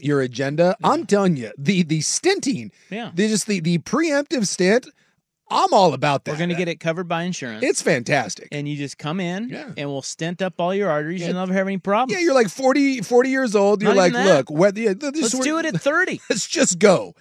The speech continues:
Speaker 1: Everyone gets a stent. You get a stent.
Speaker 2: Yep.
Speaker 1: It's like Oprah handing out cars or tires.
Speaker 2: I mean, like, why not?
Speaker 1: Yeah, it makes sense.
Speaker 2: Why not?
Speaker 1: <laughs>
Speaker 2: I'm gonna start a,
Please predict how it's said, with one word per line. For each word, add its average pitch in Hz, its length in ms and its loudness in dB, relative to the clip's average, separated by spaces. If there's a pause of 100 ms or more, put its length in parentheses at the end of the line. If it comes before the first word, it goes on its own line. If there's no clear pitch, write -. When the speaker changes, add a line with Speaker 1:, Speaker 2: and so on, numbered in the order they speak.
(220)
Speaker 1:
Everyone 320 520 6
gets 269 240 0
a 220 80 0
stent. 180 340 -2 (160)
You 285 300 4
get 247 160 4
a - 20 2
stent. 196 200 0
Speaker 2:
Yep. 226 40 2
Speaker 1:
It's 226 60 0
like 202 200 2
Oprah 208 360 6
handing 175 320 -2
out 170 180 0
cars 151 420 0
or 165 160 0
tires. 185 400 0
Speaker 2:
I 196 40 -4
mean, 226 100 -2
like, 214 140 -4
why 196 240 -2
not? 233 340 -6 (340)
Speaker 1:
Yeah, 240 220 -6
it - 80 -18
makes 185 240 -2
sense. 139 340 -6
Speaker 2:
Why 185 220 2
not? 143 320 -6
Speaker 1:
<laughs> - 1700 -16
Speaker 2:
I'm 202 100 -2
gonna 269 120 -6
start 170 320 -2
a, 139 260 -2